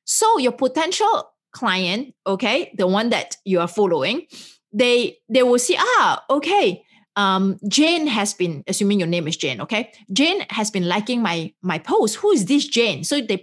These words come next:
pick the curiosity a little bit. Okay. And then they con-, so the, your potential buyer continue to post on their social media. And then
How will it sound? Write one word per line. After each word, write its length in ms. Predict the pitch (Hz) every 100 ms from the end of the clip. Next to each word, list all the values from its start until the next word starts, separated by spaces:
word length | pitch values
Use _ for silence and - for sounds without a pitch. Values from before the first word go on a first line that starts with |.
| -
pick 160 | 453 453
the 160 | 185 160 -
curiosity 640 | 220 196 196 - 214 220
a 80 | -
little 260 | 175 180 185
bit. 220 | 175 - - - - - -
Okay. 400 | 320 320 214 - _ _ _ _ _
And 220 | 294 277
then 460 | 302 415 349 285 285 -
they 120 | 233
con-, 240 | 226 233 220
so 580 | - - 262 240 240 -
the, 140 | 202
your 300 | 214 214 202
potential 400 | 202 226 240 294
buyer 320 | 233 208 214 220
continue 460 | 214 185 214 233
to 100 | 254
post 320 | 175 233 240
on 140 | 208 190
their 100 | 160
social 400 | - 214 202 220
media. 440 | 226 320 233 - - _ - - - -
And 220 | 294 311
then 500 | 349 381 311 269 277